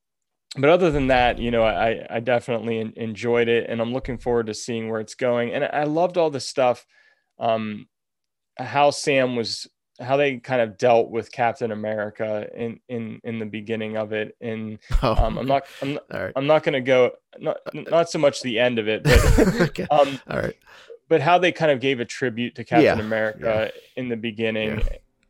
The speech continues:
Speaker 1: I really liked that too. And I'm interested to see where it's going with the villain. And I, I feel like, I, I think Zemo is coming back into this somehow. He was,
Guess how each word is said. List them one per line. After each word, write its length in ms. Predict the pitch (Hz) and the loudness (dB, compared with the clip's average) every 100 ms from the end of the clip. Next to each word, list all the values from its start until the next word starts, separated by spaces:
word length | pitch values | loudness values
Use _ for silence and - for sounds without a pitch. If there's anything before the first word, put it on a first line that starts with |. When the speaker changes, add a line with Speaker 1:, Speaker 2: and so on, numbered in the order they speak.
| - | -4
Speaker 1:
I 60 | 127 | -2
really 320 | 120 120 113 | 0 0 0
liked 300 | 113 107 - | 0 -2 0
that 260 | 117 104 - | -2 -2 -6
too. 420 | 123 120 120 117 - _ _ - | -4 -2 -4 -6 -14 _ _ -2
And 160 | 135 | -2
I'm 220 | - 143 | -2 -4
interested 460 | 156 180 185 202 170 | -4 -6 -6 -6 -6
to 40 | |
see 380 | 156 - 175 160 | -6 -6 -6 -6
where 380 | 143 104 151 156 | -8 -4 -2 0
it's 160 | 156 - | -2 -2
going 560 | 147 147 147 139 131 - - | 0 0 -2 -6 -12 -14 -12
with 180 | 131 - - | -10 -12 -16
the 100 | 123 | -12
villain. 440 | 113 123 127 127 | -2 0 2 0
And 120 | 120 107 | -2 -2
I, 200 | 113 95 | -4 -4
I 40 | |
feel 260 | - 151 135 | -2 0 4
like, 320 | 131 113 _ | 2 0 _
I, 300 | 113 98 101 | -14 -10 -10
I 40 | 117 | -10
think 280 | - 131 117 | -8 -12 -12
Zemo 520 | 101 131 131 127 127 | -6 -4 0 2 2
is 120 | 110 | -2
coming 280 | - 127 117 | -6 -4 -2
back 220 | 117 117 | -2 -2
into 240 | 131 123 127 | -6 -6 -6
this 220 | 127 120 | -6 -6
somehow. 800 | - - - - 127 117 123 120 | -12 -14 -10 -6 -4 0 2 2
He 160 | 117 123 | 0 -6
was, 300 | 113 104 | -8 -10